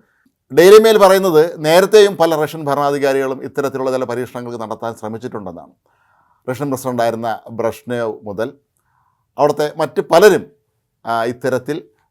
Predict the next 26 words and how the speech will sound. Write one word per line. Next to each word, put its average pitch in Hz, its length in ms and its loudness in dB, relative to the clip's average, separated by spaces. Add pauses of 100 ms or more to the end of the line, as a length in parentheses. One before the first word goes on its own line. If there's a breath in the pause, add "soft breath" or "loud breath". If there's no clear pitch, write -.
ആ, 113 40 -4 (100)
യൗവനം 131 400 -2
വീണ്ടെടുക്കാനുള്ള 113 720 -4 (460)
പരീക്ഷണങ്ങൾ 135 500 -4
നടത്താൻ 110 400 -8
അന്നത്തെ 113 360 -10
ശാസ്ത്രജ്ഞന്മാരോട് 104 680 -10
ആവശ്യപ്പെട്ടിരുന്നു 120 640 -8 (120)
എന്നും 90 180 -18 (360 soft breath)
അതിനുള്ള 190 280 4
ഗവേഷണങ്ങളൊക്കെ 180 640 4
നടന്നിരുന്നു 135 440 -4
എങ്കിൽ 120 220 -8
പോലും 107 220 -6 (280 soft breath)
അത്ര 160 160 -4 (140)
സാധ്യമായൊരു 160 720 4
കാര്യമല്ല 131 480 0 (320)
അന്നത്തെ 156 360 -2
കാലത്ത് 120 360 -4 (220)
എന്നാണ് 110 320 -8 (720)
ആ 143 40 2 (140)
ശാസ്ത്രജ്ഞന്മാർ 131 560 -4 (200)
ഒടുവിൽ 127 320 -2
ഈ - 20 -6 (120)
ഭരണാധികാരികളെ 110 760 -6 (100)
അറിയിച്ചിരുന്നത്. 92 560 -16